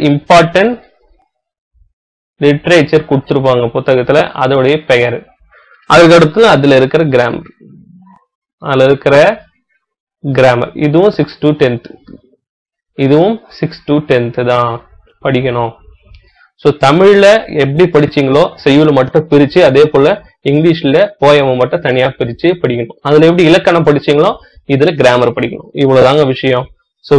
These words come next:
நீங்க இந்த தமிழ் plus இங்கிலீஷ் ரெண்டுத்தையும் சேர்த்து உங்களுக்கு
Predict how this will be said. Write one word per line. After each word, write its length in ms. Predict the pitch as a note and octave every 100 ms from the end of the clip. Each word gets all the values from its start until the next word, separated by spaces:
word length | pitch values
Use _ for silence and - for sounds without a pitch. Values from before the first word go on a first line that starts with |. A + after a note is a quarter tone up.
| C3
நீங்க 220 | C3 C3 D3
இந்த 160 | D#3+ C3
தமிழ் 340 | C#3 C#3 E3+ F#3
plus 300 | F3 D#3 D#3 D3
இங்கிலீஷ் 480 | C3+ D3 D3 - C3+ E3+ F3 _ _ _ _ _ _ D#3+
ரெண்டுத்தையும் 800 | C#3+ C3 D#3+ E3+ E3 E3+ D#3 - _ _ _ _ _
சேர்த்து 540 | - E3 F3+ E3+ F3+
உங்களுக்கு 560 | D3 C#3 B2+ C#3+ F3